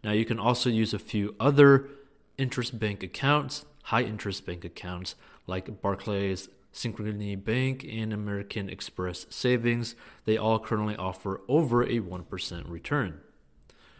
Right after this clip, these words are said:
Now, let's not forget the soon-to-be-arriving Robinhood Money account, which I am on the waiting list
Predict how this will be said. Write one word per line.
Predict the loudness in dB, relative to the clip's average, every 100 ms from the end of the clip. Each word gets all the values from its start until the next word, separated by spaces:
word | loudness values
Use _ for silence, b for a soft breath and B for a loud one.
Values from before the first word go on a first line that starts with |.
| b
Now, | -6 0
let's | 2 2
not | 0 2
forget | 0 4 4 4 0
the | 0
soon-to-be-arriving | 0 0 0 2 4 4 4 4 2 0 -2
Robinhood | 2 2 2 -2 -2 -2
Money | 0 2
account, | 2 0 -2 -2 0
which | 0 0 -2
I | -2
am | 0 0 0 0
on | 0 2 0 B B _
the | 0
waiting | 4 6 6 2
list | 0 0 -2 -8